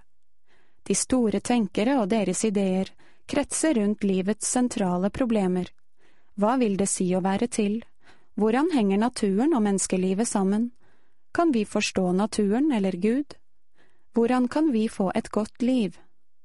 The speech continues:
Denne boken gir en innføring i den filosofiske tankes utvikling fra antikken og frem til i dag. Den vektlegger blant annet sider ved middelalderens filosofi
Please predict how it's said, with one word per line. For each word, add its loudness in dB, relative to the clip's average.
Denne 2
boken 0
gir 2
en 0
innføring 0
i 2
den 0
filosofiske -2
tankes 0
utvikling -2
fra 0
antikken 0
og -2
frem 0
til -2
i 0
dag. -2
Den 2
vektlegger -2
blant 0
annet 0
sider 0
ved 2
middelalderens 0
filosofi -2